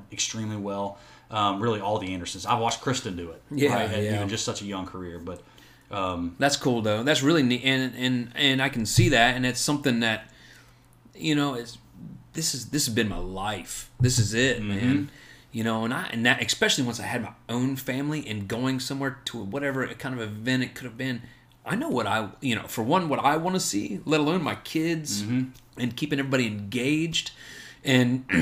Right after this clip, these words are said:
Speaker 2: I just know, just like you said, man, it's like, and I always tell this, people this when I first meet 'em, I'm like, "I'm gonna be really nice to everybody,"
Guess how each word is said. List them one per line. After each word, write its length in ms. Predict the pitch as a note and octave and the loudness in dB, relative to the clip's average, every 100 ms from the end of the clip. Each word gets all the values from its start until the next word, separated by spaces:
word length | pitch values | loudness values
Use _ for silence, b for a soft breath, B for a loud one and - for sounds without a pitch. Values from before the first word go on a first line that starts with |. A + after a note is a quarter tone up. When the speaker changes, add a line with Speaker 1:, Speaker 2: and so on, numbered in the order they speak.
| D#3+ C#3+ | 6 6
Speaker 2:
I 60 | |
just 200 | C3+ B2+ B2+ | 4 2 -2
know, 240 | C#3 D3 | -4 -4
just 220 | A2 A#2 | -4 0
like 140 | E3 A#2+ | 0 0
you 40 | |
said, 360 | A2 F3+ - C3 | -2 0 0 0
man, 240 | G#2+ G#2+ | -2 -2
it's 160 | G#2+ G#2+ | -4 -4
like, 220 | G#2 - - _ _ _ - _ - - | -6 -8 -20 _ _ _ -20 _ -20 -2
and 120 | C3 | 4
I 40 | C#3+ | 4
always 160 | D3+ | 4
tell 160 | - C#3 | 2 0
this, 200 | B2 - | 0 -4
people 300 | - D3 C#3 | -4 -2 0
this 200 | A#2+ A2+ | -2 -2
when 100 | A#2 | -6
I 40 | |
first 320 | A2+ - B2+ A#2+ | -4 -2 -2 0
meet 200 | C3 D3+ | 0 2
'em, 80 | |
I'm 140 | B2+ A#2+ | 0 0
like, 140 | A2+ B B B B - - | -4 B B B B -20 -6
"I'm 140 | B2 | -2
gonna 120 | F#3+ G3 | 0 2
be 120 | B2+ | 4
really 300 | A2+ B2+ B2 | 4 4 4
nice 340 | A2+ C3 F#3+ - | 4 2 0 0
to 120 | A2+ | 0
everybody," 600 | A#2 A#2+ A2+ A2+ A2 A#2 | 0 0 2 2 0 -4